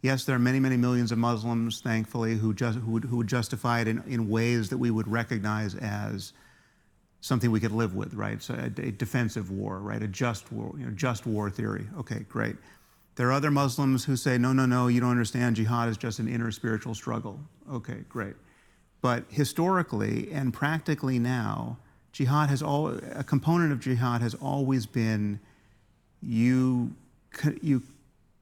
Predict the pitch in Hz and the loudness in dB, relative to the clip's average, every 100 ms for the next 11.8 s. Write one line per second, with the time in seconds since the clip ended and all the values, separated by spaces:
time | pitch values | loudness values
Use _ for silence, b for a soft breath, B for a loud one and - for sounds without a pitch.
0 | _ - 143 110 135 165 - - - - | _ 0 2 4 4 2 0 -8 -14 -18
1 | _ _ _ _ _ - - 147 131 139 | _ _ _ _ _ -8 0 0 2 0
2 | 131 131 135 143 - - - - 131 127 | 2 2 0 -2 -10 -20 -6 0 2 2
3 | 123 123 120 - - _ - 120 120 123 | 0 -2 -6 -10 -20 _ -4 2 4 2
4 | 120 98 73 - _ _ 127 120 127 147 | -2 -8 -10 -16 _ _ -10 -6 -6 -8
5 | 131 127 117 117 120 151 - 135 135 135 | -8 -8 -6 -6 -6 -6 -8 -6 -4 -4
6 | - - - 151 147 147 143 147 160 151 | -4 -6 -4 -2 0 2 2 0 -2 0
7 | 165 156 131 117 123 117 123 131 127 120 | 0 0 0 0 2 2 0 0 2 0
8 | - 127 127 131 123 123 - b b b | 2 2 2 0 -2 -2 -8 b b b
9 | - 110 117 117 110 - 127 135 135 135 | -6 0 2 2 0 -2 0 0 0 -2
10 | 127 131 117 131 - 127 120 123 120 - | -2 -4 -4 -4 -4 -4 -2 -2 -4 -6
11 | - b b b b _ 175 | -12 b b b b _ -4